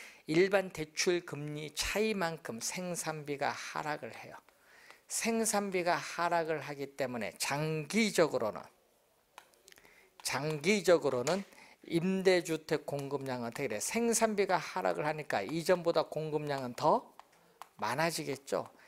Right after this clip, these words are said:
임대주택 공급량이 증가해. 여러분, 공급량이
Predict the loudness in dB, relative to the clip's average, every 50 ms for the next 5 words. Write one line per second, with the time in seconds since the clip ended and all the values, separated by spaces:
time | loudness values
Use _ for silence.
0 | -20 -20 -10 -4 0 0 2 2 4 6 6 6 6 6 2 -2 0 2 0 0
1 | 0 0 -6 -4 -2 0 0 0 0 0 -2 -2 -2 -2 -4 -4 -4 -4 -6 -6
2 | -6 -4 -2 -2 0 2 2 0 0 -4 -10 -18 -18 -10 -2 2 4 6 6 6
3 | 6 6 6 4 4 4 4 4 4 4 4 2 0 -2 -2 -2 -2 -2 -4